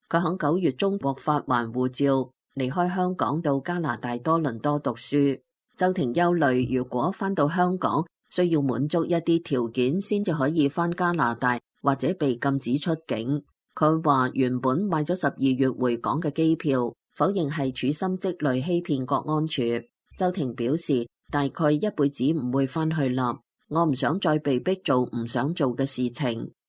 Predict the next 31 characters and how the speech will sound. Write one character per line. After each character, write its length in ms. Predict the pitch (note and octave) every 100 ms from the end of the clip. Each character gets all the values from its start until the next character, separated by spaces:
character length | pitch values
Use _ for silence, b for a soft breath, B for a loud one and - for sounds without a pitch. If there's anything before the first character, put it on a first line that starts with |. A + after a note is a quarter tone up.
| -
亦 100 | C#3+
唔 200 | C#3 B2+
想 240 | B2+ A#2+ G#2
再 180 | D3+
被 240 | D3 C3+ B2+
逼 140 | F3 F3+
到 160 | D3 C3
中 220 | F3 F3
國 180 | E3+ C#3
大 240 | - B2
陸 180 | A#2+ A2+
啦。 260 | B2+ B2+ - _ _ -
咁 160 | B2+
樣 180 | F3 F3+
落 180 | F3 B2 C3+
去， 200 | C3+ B2 _ -
即 120 | -
使 200 | - E3
我 120 | E3
人 220 | C#3 B2+ A#2+
安 220 | E3+ F3
全， 280 | D3+ B2 A2+ - _
身 240 | - G3+ G3
體 200 | D#3+ C#3+
同 220 | E3 C3
心 180 | B2+ F#3 F#3+
靈 240 | E3 B2 A#2+
亦 80 | C3 C#3
會 140 | C#3
崩 300 | C#3 E3 F3
潰。 420 | - A2 B2 D3+